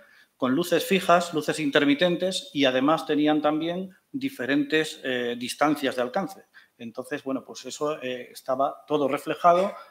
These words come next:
Aquí aparecen los faros de cada uno de los puntos. Bueno, pues muchos de estos faros todavía hoy siguen en uso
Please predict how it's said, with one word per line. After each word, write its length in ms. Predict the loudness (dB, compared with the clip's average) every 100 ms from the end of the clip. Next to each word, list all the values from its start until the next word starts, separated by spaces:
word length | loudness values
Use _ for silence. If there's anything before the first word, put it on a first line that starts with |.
| _
Aquí 300 | -6 -4 0
aparecen 480 | 2 2 0 -2 -4
los 180 | -4 -2
faros 320 | 0 2 0
de 120 | -4
cada 220 | -8 -6 -6
uno 180 | -6
de 100 | -6
los 140 | -8 -10
puntos. 480 | -8 -8 -6 -8 -10 -20 -18 -20 -20 _ _
Bueno, 160 | 4 4
pues 180 | 2
muchos 300 | 2 4 6
de 40 | 6
estos 220 | 6 4
faros 640 | 8 8 8 4 -8 -18 _ _ -20 _
todavía 480 | 4 4 6 6 6
hoy 240 | 6 2
siguen 400 | -2 -2 0 2
en 100 | 2
uso 440 | 0 0 -4 -4